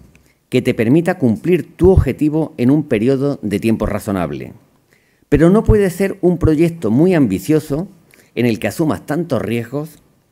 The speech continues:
que después te haga fracasar. En la planificación del camino tienes que ser ambicioso, pero hay que tener la cordura de tardar un día más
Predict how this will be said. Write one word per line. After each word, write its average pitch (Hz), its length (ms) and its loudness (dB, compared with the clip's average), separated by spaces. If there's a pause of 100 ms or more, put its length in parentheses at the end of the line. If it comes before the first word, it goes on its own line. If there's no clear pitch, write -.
(480)
que 101 140 -2
después 113 320 -4
te 107 100 -4
haga 87 260 -4
fracasar. - 580 -10 (840)
En 123 100 2
la 123 100 2
planificación 127 600 0
del 175 140 0
camino 123 520 2 (300)
tienes 170 220 0
que 175 140 -6
ser 165 180 0
ambicioso, 165 640 0
pero 131 120 0
hay 127 80 2
que 147 100 -2
tener 147 260 0
la 101 120 0
cordura 101 480 0
de 87 100 -4
tardar 110 480 -2
un 156 220 4
día 127 180 2
más 127 420 -2